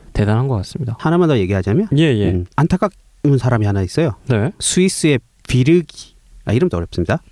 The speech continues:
Speaker 2: 비르기라는 수학자가 있는데,
Speaker 1: 비르기? 예.
Speaker 2: 이 사람 또 자체적으로 로그 연구를 해서 책을
Speaker 1: 아,
Speaker 2: 발표하는데,
Speaker 1: 네네.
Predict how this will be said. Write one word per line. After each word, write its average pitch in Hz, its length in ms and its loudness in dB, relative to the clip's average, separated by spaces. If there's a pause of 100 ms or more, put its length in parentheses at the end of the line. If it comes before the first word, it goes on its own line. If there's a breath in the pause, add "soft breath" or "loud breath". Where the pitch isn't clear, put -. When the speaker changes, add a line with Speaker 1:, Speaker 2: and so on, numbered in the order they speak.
Speaker 2:
비르기라는 117 580 0
수학자가 107 380 -2
있는데, 90 200 -2
Speaker 1:
비르기? 117 340 -2 (160)
예. 101 280 0
Speaker 2:
이 151 100 2
사람 175 360 0
또 123 160 0
자체적으로 127 520 -2
로그 120 240 4
연구를 92 280 -2
해서 123 440 -4
책을 - 200 2
Speaker 1:
아, 123 40 4
Speaker 2:
발표하는데, 135 680 2
Speaker 1:
네네. 95 340 2